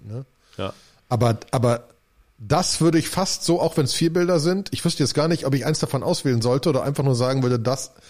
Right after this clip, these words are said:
Speaker 1: das nehme ich jetzt mal als das, für heute nehme ich das als das, als das Bild bei Crypto Nerd Show, ganz einfach.
Speaker 2: Mach doch einfach mal.
Speaker 1: <laughs>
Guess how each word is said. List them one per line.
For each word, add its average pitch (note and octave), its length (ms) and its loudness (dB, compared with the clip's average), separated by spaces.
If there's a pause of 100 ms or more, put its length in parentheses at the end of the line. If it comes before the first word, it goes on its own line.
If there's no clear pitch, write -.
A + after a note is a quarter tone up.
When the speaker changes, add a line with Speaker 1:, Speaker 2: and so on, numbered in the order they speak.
(240)
Speaker 1:
das - 160 0
nehme F#3 180 4
ich - 80 0
jetzt D#3 180 -2
mal C3+ 160 2
als C3 180 0
das, - 400 0 (480)
für C3 240 2
heute F3+ 640 4
nehme C3+ 220 2
ich C3 100 -2
das B2+ 240 0
als A#2+ 240 -2
das, - 420 -2 (360)
als B2 200 -2
das - 260 -2 (120)
Bild G#2+ 480 -2
bei F#2+ 400 2 (340)
Crypto - 300 -6
Nerd E2+ 220 -2
Show, - 260 -4
ganz - 180 -10
einfach. - 220 -20 (1120)
Speaker 2:
Mach G#2 140 0
doch F#2+ 120 2
einfach E2+ 260 -2
mal. E2 120 -10 (640)
Speaker 1:
<laughs> F4 120 6